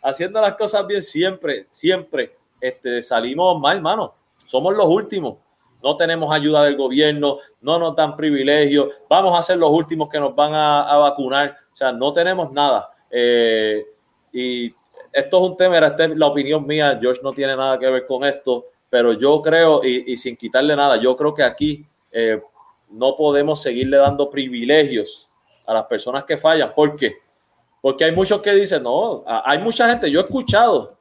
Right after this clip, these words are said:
de casos que dice, "Es que yo prefiero estar preso porque allá tengo, mira, tengo el, el plan médico, tengo lo-, las tres comidas", tienen unas ventajas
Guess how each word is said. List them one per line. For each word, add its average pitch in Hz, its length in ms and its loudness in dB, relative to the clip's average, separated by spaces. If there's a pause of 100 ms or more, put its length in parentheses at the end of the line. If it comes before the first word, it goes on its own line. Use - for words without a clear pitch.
(120)
de 123 200 -2
casos 180 560 -4 (340)
que 127 60 0
dice, 156 240 -2
"Es - 60 -16
que 175 120 -6
yo 180 80 -2
prefiero 185 300 -4
estar 196 260 -4
preso 214 260 -4
porque 160 220 -6
allá 143 240 0
tengo, 185 420 0
mira, 135 480 0
tengo 185 400 0 (220)
el, 135 320 -2
el 127 300 -2
plan 127 280 0
médico, 127 520 -2 (200)
tengo 202 520 0 (160)
lo-, 131 200 2
las 127 220 -2
tres 165 200 0
comidas", 160 520 -2
tienen 196 300 0
unas 202 260 -2
ventajas 214 580 2